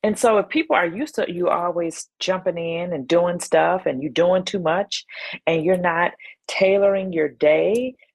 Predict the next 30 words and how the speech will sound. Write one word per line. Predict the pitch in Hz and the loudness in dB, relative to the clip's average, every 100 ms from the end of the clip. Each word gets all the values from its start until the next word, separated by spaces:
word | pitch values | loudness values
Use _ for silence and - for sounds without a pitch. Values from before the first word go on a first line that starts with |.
| - - | -20 -2
of | 156 151 | -2 0
your | 147 | -2
tasks | 143 - 165 160 175 214 - - _ | -4 -6 -4 -4 -6 -8 -12 -20 _
to | 170 | -10
do | 151 170 | -6 -8
just | - 165 160 - | -4 -4 -4 -4
that | 151 147 - - | -2 0 -4 -6
and | 135 | -8
do | 156 | -8
something | 160 160 156 156 - | -8 -10 -8 -8 -6
else | 151 - | -6 -6
the | 143 | -8
next | 143 156 - - | -6 -8 -10 -6
day, | 226 233 254 - | -2 -2 -6 -8
then | 196 | -4
you're | 208 | -4
spending | - 240 220 | 0 0 0
a | |
lot | 202 196 | -2 -2
of | 190 | -4
time | - 190 175 | -6 -6 -6
on | 175 | -8
other | 165 - | -8 -8
people. | - 294 - - - - _ - - - - | -4 -4 0 0 -2 -10 _ -20 -20 -10 -2
Uh, | 185 - | -2 0
and | 180 | 0
so | 254 247 | 4 4
it's | 254 | 2
being | - 240 214 | 2 2 2
smart | - - 180 170 156 196 | -4 -6 -2 -2 0 -2